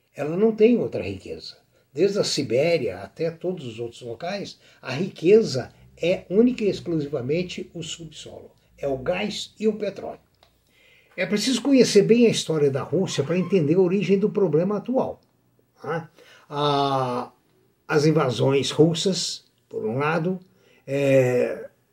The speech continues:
a miséria que a Rússia vem impondo às suas, seus vizinhos e assim sucessivamente. É preciso lembrar que até Gorbachev, a Rússia era um grande conglomerado de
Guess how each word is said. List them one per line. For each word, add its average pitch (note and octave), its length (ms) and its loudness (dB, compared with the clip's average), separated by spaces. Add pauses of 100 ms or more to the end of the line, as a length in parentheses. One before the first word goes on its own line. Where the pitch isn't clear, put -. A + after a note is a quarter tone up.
(880)
a C#3+ 100 -6
miséria E3 580 8
que - 120 0
a C3+ 40 0
Rússia C3 580 -2 (200)
vem D3+ 240 6
impondo B2+ 560 0 (160)
às A#2+ 140 -12
suas, A#2 580 -2 (180)
seus - 320 -8
vizinhos D3 680 2 (200)
e D3+ 80 2
assim D3+ 220 2
sucessivamente. D#3 840 -6 (460)
É G#3 80 0
preciso A#3 400 4
lembrar G3 380 6
que F#3+ 100 -2
até G3+ 240 4
Gorbachev, C#3 960 2 (720)
a B2+ 60 -10
Rússia E3+ 600 0
era D3 480 0
um G3+ 640 2 (140)
grande G3+ 420 8
conglomerado C#3+ 1040 2
de B2+ 460 -2